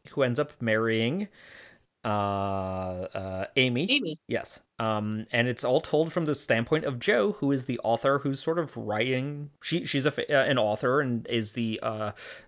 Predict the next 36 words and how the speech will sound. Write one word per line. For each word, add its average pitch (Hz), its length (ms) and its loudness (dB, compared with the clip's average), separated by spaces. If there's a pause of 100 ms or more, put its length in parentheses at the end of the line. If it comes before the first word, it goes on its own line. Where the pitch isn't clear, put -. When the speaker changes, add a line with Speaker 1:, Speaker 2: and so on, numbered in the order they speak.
Speaker 1:
Louisa 131 360 4
May 127 180 8
Alcott 117 500 4
insert 110 420 -2
character, 147 420 0
and 160 100 -2
she's 165 260 -4
writing 117 380 -2
kind 101 400 -8
of 120 80 0
about 147 380 4
her 214 240 0
own 233 320 2
family 240 320 -2
history 120 400 -2
and 90 120 -6
stuff. - 320 -8 (540)
Um, 110 460 0 (1700)
it's 170 200 -2
kind 262 360 2
of 262 100 4
a, 262 260 6
a 233 40 8
movie 240 420 2
without 240 340 6
a 233 60 4
plot - 380 4
in 156 100 2
a 151 80 4
way, 123 180 6
but 123 160 2
also 190 360 4
is 196 260 0
delightful 202 540 4
and 190 160 4
wonderful 170 680 2